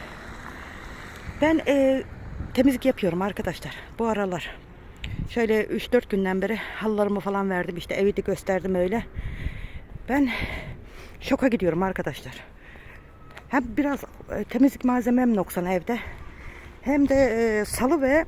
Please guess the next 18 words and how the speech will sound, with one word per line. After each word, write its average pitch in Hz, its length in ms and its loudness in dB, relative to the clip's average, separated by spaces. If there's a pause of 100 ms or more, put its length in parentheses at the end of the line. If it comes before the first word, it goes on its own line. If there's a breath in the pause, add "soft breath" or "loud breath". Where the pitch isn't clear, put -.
(220)
perşembe 254 380 4
günleri 240 380 2
Şok - 180 -2 (160)
Market'te 170 500 -4
ucuzluk 170 460 -6
oluyormuş. 247 480 0 (2750 loud breath)
Salı, 214 440 2 (100)
yine 214 220 2
tekrar 202 380 0
salı 214 360 -4
ve 208 160 -2 (840 loud breath)
cuma 247 280 4
günleri 196 420 4
de 262 120 2 (920 loud breath)
bim'de 214 260 6
ucuzluk 156 420 -2
oluyormuş 156 360 -4
canlar. 156 400 -2